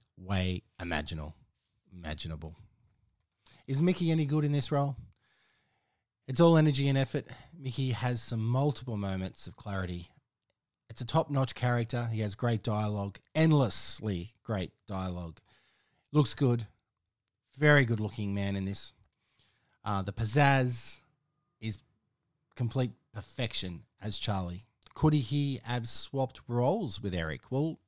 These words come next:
that is a question posed by many. It's a ridiculous question, but I have to ask myself, could he? And I think,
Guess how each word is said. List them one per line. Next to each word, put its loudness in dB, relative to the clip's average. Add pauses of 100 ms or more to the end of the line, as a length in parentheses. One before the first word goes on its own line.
(180)
that -2
is -4
a 0
question -2
posed -2
by -4
many. -2 (1500)
It's 0
a 8
ridiculous 6
question, 4 (800)
but -2
I 6
have 4
to 0
ask 0 (380)
myself, -4 (1500)
could -2
he? -4 (680)
And 2
I 6
think, 2